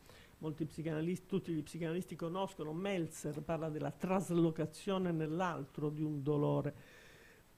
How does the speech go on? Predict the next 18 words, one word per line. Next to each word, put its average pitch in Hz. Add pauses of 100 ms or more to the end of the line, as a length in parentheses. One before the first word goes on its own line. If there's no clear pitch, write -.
(160)
<coughs> 208
dovuto 170
a 156
un 156
trauma 160
non 156
elaborabile. 143 (260)
Ad 170
esempio 254
questo 240
nella 175
trasmissione 185
transgenerazionale 202
tra 170
membri 185
di 175
generazioni 170
differenti 165